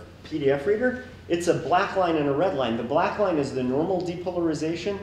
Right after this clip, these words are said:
The red line is the depolarization under one hundred nanomolar tetrodotoxin, and this is for Willow Creek.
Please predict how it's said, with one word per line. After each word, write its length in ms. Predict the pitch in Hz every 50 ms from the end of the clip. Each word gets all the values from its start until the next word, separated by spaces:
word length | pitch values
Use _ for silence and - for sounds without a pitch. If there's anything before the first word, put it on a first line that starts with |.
| - - - - - - -
The 100 | 156 151
red 320 | 139 139 160 196 208 -
line 200 | 165 160 151 156
is 140 | 156 143 -
the 80 | 139 131
depolarization 1040 | 127 135 147 165 156 - 160 151 135 127 117 113 113 117 113 113 139 135 131 -
under 220 | 127 127 123 123
one 200 | 123 120 123 127
hundred 320 | 123 127 135 139 135 135 123
nanomolar 720 | 110 107 107 107 110 110 110 107 104 110 110 110 110 110 - - - - - - - - - - - - - - - - - - - - - -
tetrodotoxin, 920 | - 151 143 - 220 269 247 170 - - 120 120 - - 165 165 165 - - - - - -
and 160 | 151 156 165
this 180 | 165 202 202 -
is 160 | 226 - -
for 200 | - 175 175 165
Willow 320 | 147 135 143 143 156 156
Creek. 360 | 151 - 240 254 202 - -